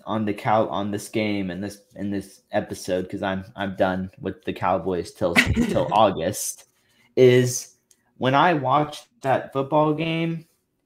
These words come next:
Speaker 1: it was very, very obvious which team wanted to win more than the other. The forty-niners, from the first play,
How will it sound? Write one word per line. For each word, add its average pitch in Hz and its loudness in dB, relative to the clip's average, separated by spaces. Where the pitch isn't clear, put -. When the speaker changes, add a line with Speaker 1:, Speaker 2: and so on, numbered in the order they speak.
Speaker 1:
it 180 6
was 147 2
very, 127 2
very 104 -2
obvious 92 -6
which 113 -2
team 98 -6
wanted 101 -4
to - -8
win 87 -8
more 87 -6
than 80 -12
the 76 -10
other. 69 -10
The 113 -4
forty-niners, 127 0
from 113 -4
the 104 -4
first 127 -2
play, 95 -2